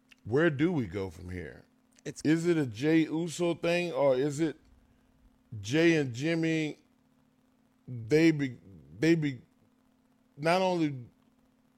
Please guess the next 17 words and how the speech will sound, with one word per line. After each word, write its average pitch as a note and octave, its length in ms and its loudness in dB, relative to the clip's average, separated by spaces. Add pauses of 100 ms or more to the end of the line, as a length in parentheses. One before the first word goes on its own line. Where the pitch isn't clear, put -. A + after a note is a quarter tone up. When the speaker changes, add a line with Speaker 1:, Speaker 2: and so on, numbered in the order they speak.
(100)
Speaker 1:
are B2 560 6 (1000)
tag A#2 360 0
champions, A#2+ 800 -8 (1600)
but C#3 220 4
do D3+ 120 2
they E3+ 160 4
get E3 180 2
to C3+ 60 -12
go C#3+ 200 4
and C3 100 0
represent A#2+ 580 0
themselves B2 680 0
as A2 180 -4
the F#2 60 -18
tag E3 400 -2
champions, G2 560 -12
not D3 420 2